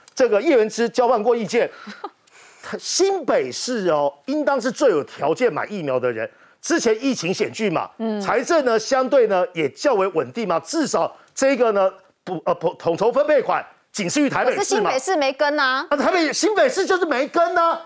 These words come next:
Speaker 1: 请问这些南投这些地方县市的第二预备金，基本上比如云林哦，才八千多万哦。然后呢，疫情基本上都快要趋零了。然后呢，现阶段呢，打疫苗都还有库存了。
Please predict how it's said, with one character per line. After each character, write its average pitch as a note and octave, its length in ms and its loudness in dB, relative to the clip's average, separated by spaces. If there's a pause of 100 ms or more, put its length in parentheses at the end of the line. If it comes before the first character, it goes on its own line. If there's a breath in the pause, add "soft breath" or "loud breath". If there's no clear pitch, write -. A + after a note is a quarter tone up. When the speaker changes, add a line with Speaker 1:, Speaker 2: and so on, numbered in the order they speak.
(160)
Speaker 1:
请 - 300 0
问 F#4 140 2
这 F4 140 2
些 D#4+ 220 2 (180 loud breath)
南 A#3+ 280 0
投 B3 220 2
这 D4+ 160 -2
些 D4+ 80 4
地 D4+ 180 0
方 D4 180 0
县 D4+ 220 2
市 C#4 220 -2
的 B3 100 2
第 F4 260 2
二 D4 120 4
预 C#4+ 120 0
备 C4 220 2
金， B3+ 260 -2 (220 soft breath)
基 D#4+ 220 0
本 B3+ 100 4
上 B3 100 0
比 G3+ 80 -4
如 C#4 80 0
云 A3 240 -2
林 A#3 200 2
哦， A3 140 2
才 G#3 160 -4
八 B3 180 -2
千 C4 200 -4
多 C4+ 140 4
万 C#4 240 2
哦。 A#3 180 2 (260 loud breath)
然 A#3+ 120 0
后 E4+ 120 4
呢， D4 180 2 (140)
疫 F4+ 200 2
情 A#3 320 -2
基 F4 260 -4
本 B3 200 -2
上 C4 180 0
都 C4+ 100 2
快 B3+ 140 0
要 C#4 80 2
趋 C#4 300 -2
零 G#3 160 -2
了。 G#3 180 0 (300 loud breath)
然 B3+ 120 0
后 E4 160 4
呢， D4 80 4
现 E4 200 0
阶 C#4+ 120 0
段 D4+ 200 2
呢， B3 100 0
打 G#3+ 240 -2
疫 F#4 240 0
苗 A#3+ 200 2
都 C4 100 0
还 B3+ 120 2
有 A3+ 80 2
库 C#4+ 220 0
存 G3 220 0
了。 G3+ 200 2